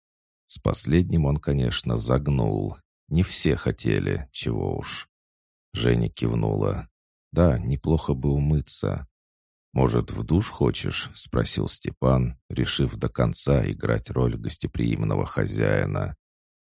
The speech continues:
«Нет, спасибо. Душ лишнее». Степан от души ругнулся. В конце концов, всегда есть вариант дать этой Женечке денег, вызвать такси и отправить, куда глаза глядят.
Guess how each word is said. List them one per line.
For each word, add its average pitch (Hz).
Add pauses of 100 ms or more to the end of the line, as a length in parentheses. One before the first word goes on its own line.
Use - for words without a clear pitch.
(240)
«Нет, 82
спасибо. 60 (160)
Душ 98
лишнее». 55 (520)
Степан -
от 67
души 62
ругнулся. 53 (500)
В -
конце 55
концов, 71 (140)
всегда -
есть 64
вариант 62
дать 62
этой 52
Женечке 53
денег, 69
вызвать 67
такси - (240)
и 52
отправить, 69
куда 57
глаза 58
глядят. 52